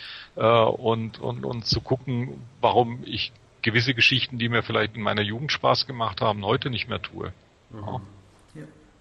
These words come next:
Speaker 1: Und, und, und meistens kommen ja dann solche, solche Geschichten wie, äh, keine Zeit oder, oder, oder sonstige Sachen. Die Entschuldigungen für irgendwelche Vermeidungen sind ja, sind ja meistens sehr schnell parat, ne?
Speaker 2: Ja.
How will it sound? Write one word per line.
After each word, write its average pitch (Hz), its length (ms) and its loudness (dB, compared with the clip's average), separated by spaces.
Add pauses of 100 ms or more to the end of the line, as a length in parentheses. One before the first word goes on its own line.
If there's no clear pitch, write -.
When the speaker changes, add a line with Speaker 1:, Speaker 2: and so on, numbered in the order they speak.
(200)
Speaker 1:
Und, 107 300 6
und, 107 240 4
und 107 140 0
meistens 117 420 0
kommen 143 220 2
ja 127 120 4
dann 117 220 0
solche, 110 460 -4
solche 107 260 -8
Geschichten 110 540 -10
wie, 107 180 -10 (400)
äh, 104 800 -4
keine 107 320 -2
Zeit 104 460 -2
oder, 107 520 0
oder, 101 540 0
oder 101 240 0
sonstige 107 400 -2
Sachen. 98 260 -2
Die 98 80 -4
Entschuldigungen 117 520 2
für 110 220 0
irgendwelche 113 460 -2
Vermeidungen 113 600 -2
sind 117 220 -10
ja, 107 320 0
sind 107 180 -12
ja 104 80 -4
meistens 101 480 -4
sehr 101 160 -2
schnell 98 240 -2
parat, 104 640 -8
ne? - 440 -14
Speaker 2:
Ja. 92 140 -6